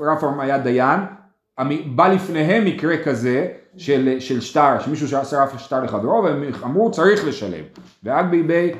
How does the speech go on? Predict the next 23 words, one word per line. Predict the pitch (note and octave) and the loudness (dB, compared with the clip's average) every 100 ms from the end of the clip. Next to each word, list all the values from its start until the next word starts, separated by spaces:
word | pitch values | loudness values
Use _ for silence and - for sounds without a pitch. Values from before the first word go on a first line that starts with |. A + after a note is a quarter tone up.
| - | -8
בש-, | A2 - D3 | -8 -8 -6
אה, | B2 A#2+ A#2+ B2+ - | -2 -2 -2 -4 -6
שקשור | B2+ C3+ B2+ | -6 -2 0
לצלמא. | A2 - D#2+ C#2+ C2 _ _ - - - | 0 -2 -8 -10 -16 _ _ -20 -6 2
טוב, | D#3+ G#2+ - - _ _ _ _ _ - _ _ _ _ _ - | 4 4 -2 -18 _ _ _ _ _ -20 _ _ _ _ _ 0
הלאה, | C#3+ A2+ | 2 4
אמרנו | B2 F#3 E3 | 2 2 2
במשנה, | C3+ B2+ F#3 | 0 0 0
"חמץ | F3+ F3 D#3 | 0 -2 0
ועבר | C#3+ | 2
עליו | D3+ C3+ | 2 2
הפסח", | A2+ F3+ - A#2+ | 0 -2 -4 -2
אומר | D3+ | 0
לו, | D3 | 2
"הרי | C#3 | 2
שלך | B2 B2 G#2+ | 0 -2 -2
לפניך", | - C#3+ F3+ | -2 -4 -2
הזכרנו | B2 C#3 B2+ | -2 0 0
את | G#2 | 0
זה | G2 | -4
לפני | E2 F#2 D#2+ | -4 -6 -6
רגע. | F2 A2 F3 C3+ - - _ - - | -4 0 0 0 -6 -20 _ -16 -8
אה, | A#2 A2+ A#2 | 0 4 4